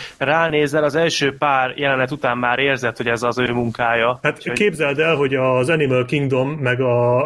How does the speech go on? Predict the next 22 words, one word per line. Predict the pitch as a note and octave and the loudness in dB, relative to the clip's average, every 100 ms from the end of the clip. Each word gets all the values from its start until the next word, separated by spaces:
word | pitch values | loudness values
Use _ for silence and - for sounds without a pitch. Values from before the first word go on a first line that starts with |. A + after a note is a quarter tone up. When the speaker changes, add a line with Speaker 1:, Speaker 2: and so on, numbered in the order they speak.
| D3+ | 2
Speaker 2:
Rover | D3 B2+ A#2+ | 0 0 0
rendezője | C#3+ C3+ A#2+ C3 B2+ A#2+ | 0 0 0 2 2 0
Shakespeare-t | - B2 B2 A#2+ A#2 | 0 -4 -2 -2 0
adaptál. | A#2+ A2+ - A#2 A2 | 0 -2 -4 -4 -4
Képzeld | A2+ E3+ D#3+ C3+ | -2 -2 0 0
el, | B2+ | 0
hogy | B2+ | 0
ez | A#3 | 0
milyen | B3+ C3 | 2 2
Speaker 1:
Elképzeltem, | C#3 D#3 F3+ | 2 2 2
Speaker 2:
lehet, | G#3+ A#3+ | 0 0
Speaker 1:
azért | E3+ | 0
Speaker 2:
és | E3 | 0
ez | F3 | -2
Speaker 1:
mondtam, | - C#3+ | 0 -2
hogy | B2 | -2
Speaker 2:
olyan. | A3 | -4
Speaker 1:
kösz- | - - | -6 -8
Speaker 2:
Igen, | - B2+ A#2 | -4 -2 -2
és | D3+ C3+ | -4 -2
ez | D#3+ | 0
olyan. | E3 A#2+ A#2 A#2 | 2 0 -4 -10